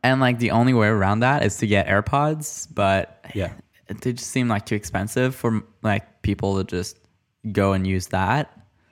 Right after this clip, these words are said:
Speaker 1: I think when they, they're able to package AirPods with the iPhone, then, like, problem solved, I guess. But right now, it's just, like, a really weird story <laughs> around how you should be listening to your music.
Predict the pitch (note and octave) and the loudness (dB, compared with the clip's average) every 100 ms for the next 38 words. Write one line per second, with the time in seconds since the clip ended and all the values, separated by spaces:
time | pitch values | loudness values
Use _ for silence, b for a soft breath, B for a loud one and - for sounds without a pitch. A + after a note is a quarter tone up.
0 | _ _ - A2+ D3+ C3 G2+ - A2 A2+ | _ _ -4 -2 0 -2 -2 -4 -2 2
1 | A#2 A#2 A2 G2+ G#2+ G#2 G#2 G2+ F#2+ G#2 | 2 4 2 2 2 2 2 -2 -2 -2
2 | G#2 G#2 - G2 G2+ F#2 F#2+ G#2 G2+ F#2+ | -2 -4 -4 -6 -2 -2 -2 -4 -4 -6
3 | F#2+ - G2+ G#2 A2+ - - G1+ - - | -8 -8 -4 -2 -4 -8 -10 -12 -8 -4
4 | G2 G2+ - F#2 - F#2+ F#2+ F#2 G2+ G2 | -4 -6 -8 -12 -6 -4 -4 -4 -4 -2
5 | C3 C3 C#3 C#3+ - G2 F#2 - b b | -2 -2 -2 -4 -2 -2 -2 -8 b b
6 | b b b - A#2 A2 G2 A#2 D#3+ - | b b b -2 0 2 0 0 -2 -4
7 | C3 A#2 G2+ G#2 G2 G2+ F#2+ F#2 F#2 F#2 | -4 -2 -2 -2 0 0 0 -2 -4 -4
8 | F#2 F#2+ - - F#2 F#2 G#2+ C3 C#3+ C3 | -6 -8 -12 -6 -4 -2 0 0 -2 -4
9 | A2+ C#3+ C3 C#3+ D3 A#2 - B2 - C3 | -2 0 0 0 -2 -6 -6 -6 -4 -2
10 | B2+ A#2+ C#3+ - C3 B2+ C3+ C3+ B2 A#2 | -2 -2 -4 -4 -4 -4 -4 -4 -2 -2
11 | G#2 A#2+ C3+ D#3 - | -4 -2 -2 -4 -8